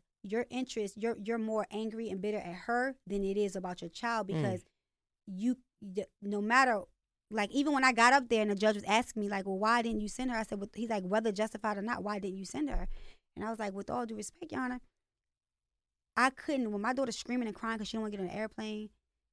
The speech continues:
Speaker 1: to go there and, you know, and she's, like, to this day, my daughter hates Baltimore. She's born there.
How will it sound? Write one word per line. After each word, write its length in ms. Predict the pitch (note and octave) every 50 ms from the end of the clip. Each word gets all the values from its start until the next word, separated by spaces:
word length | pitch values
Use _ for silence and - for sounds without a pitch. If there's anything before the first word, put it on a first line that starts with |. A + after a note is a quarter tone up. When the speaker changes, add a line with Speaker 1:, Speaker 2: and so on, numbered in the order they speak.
| _ _ _ - G3+ F3+
Speaker 1:
to 80 | - G3+
go 220 | F#3 G3 G#3+ A3
there 440 | A3 A3+ G#3+ G#3+ G#3+ G#3+ G#3+ G#3+ G#3+ -
and, 240 | F#3 F#3 F3 F#3 - _ _ _ _ _ -
you 80 | G#3+
know, 200 | G#3+ G#3 G3 F#3+
and 180 | F3+ F#3 F#3 F3+
she's, 320 | - - A#3 A3 F#3+ - - _ _ _ _ -
like, 140 | G3+ G3 F#3+
to 80 | - F4+
this 120 | F#4 C#4+
day, 140 | G#3+ B3 A#3+
my 80 | A#3 A3+
daughter 160 | G#3+ G#3 G3
hates 240 | F3+ A#3 A3 - -
Baltimore. 460 | F#3+ E3 E3 - F3 E3+ E3 D#3+ - - - _ _ -
She's 220 | - - B3+ A3
born 380 | F#3 E3+ F#3+ A3+ A3+ A3 G3+ G3
there. 240 | F3 D#3+ D#3+ E3